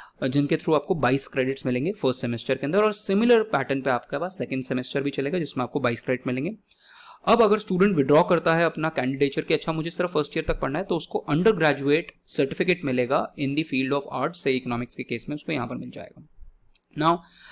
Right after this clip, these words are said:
coming to second year, second year में again यहाँ पर आपके पास तीन कोर सब्जेक्ट हो गए, अ, अ, डिसिप्लिन स्पेसिफिक कोर्स सेवन, एट और नाइन। और फिर यहाँ पर अब आपके पास एक नया टर्म आया डिसिप्लिन स्पेसिफिक इलेक्टिव।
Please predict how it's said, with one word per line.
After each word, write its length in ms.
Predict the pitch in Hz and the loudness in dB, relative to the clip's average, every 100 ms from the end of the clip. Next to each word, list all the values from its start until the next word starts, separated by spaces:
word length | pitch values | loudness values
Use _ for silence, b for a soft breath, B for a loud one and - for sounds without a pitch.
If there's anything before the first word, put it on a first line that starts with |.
| B - | B 0
coming 240 | 180 226 233 | 2 2 0
to 100 | - | 0
second 220 | 147 185 | 0 2
year, 160 | 202 202 | 2 2
second 220 | 160 185 | -2 0
year 140 | 185 | 2
में 140 | 180 185 | 2 0
again 340 | 143 160 180 | 0 0 0
यहाँ 200 | 160 147 | -2 -2
पर 80 | 156 | -4
आपके 180 | 156 - | -4 -4
पास 300 | 165 - _ _ | -4 -4 _ _
तीन 240 | 170 180 185 | 2 2 2
कोर 260 | 175 165 | 2 0
सब्जेक्ट 420 | 160 156 165 165 170 | 0 -2 -2 -2 0
हो 100 | 160 | 0
गए, 140 | 233 - B B B B - | -2 -6 B B B B 0
अ, 160 | 123 120 _ - | 0 0 _ -10
अ, 200 | 131 127 | -6 -6
डिसिप्लिन 640 | 123 123 - 139 135 139 - | -4 -4 -2 -2 0 -2 -6
स्पेसिफिक 440 | 143 - 127 - 135 | -6 -4 -2 -2 0
कोर्स 260 | 131 123 | 0 0
सेवन, 320 | - 127 151 151 | 0 0 0 0
एट 200 | 139 135 | 0 0
और 80 | |
नाइन। 260 | 117 135 233 - B B B 160 | -2 -4 -6 -14 B B B 0
और 120 | 175 | 0
फिर 280 | - 254 269 | 0 0 0
यहाँ 340 | 180 165 180 | 2 2 2
पर 140 | 196 196 | 2 2
अब 360 | - 170 170 - | 0 -2 -2 -4
आपके 300 | 143 - 151 | -6 -4 -4
पास 240 | 160 - | -4 -2
एक 100 | 151 | -2
नया 200 | 131 143 | 0 0
टर्म 260 | 147 151 135 | 2 0 0
आया 200 | 139 160 | -2 -4
डिसिप्लिन 560 | 120 131 - - 170 | -2 -2 -2 -2 -2
स्पेसिफिक 520 | 170 - 127 - 151 - | -2 -4 -2 -2 -4 -4
इलेक्टिव। 480 | 131 117 - 190 | -4 -4 -2 -4